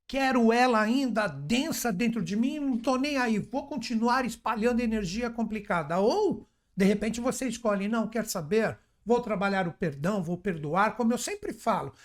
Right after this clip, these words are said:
é a melhor forma de passar o conhecimento. E o Vênus aqui em retrogradação, olha a chave.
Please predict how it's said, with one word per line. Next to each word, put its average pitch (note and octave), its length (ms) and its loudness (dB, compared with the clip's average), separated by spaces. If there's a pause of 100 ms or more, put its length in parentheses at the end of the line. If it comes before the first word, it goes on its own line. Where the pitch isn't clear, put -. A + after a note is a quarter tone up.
é G3+ 120 0
a G#3 40 4
melhor A3+ 480 4
forma C4 440 0
de C4+ 80 -6
passar A#3 440 0
o A#3 100 -2
conhecimento. F#3 960 -2 (380)
E G3 100 8
o C4 60 6
Vênus C4 680 2
aqui A#3 240 0
em A#3 60 4
retrogradação, G#3 720 2
olha C#4+ 200 4
a - 20 2
chave. D3+ 640 2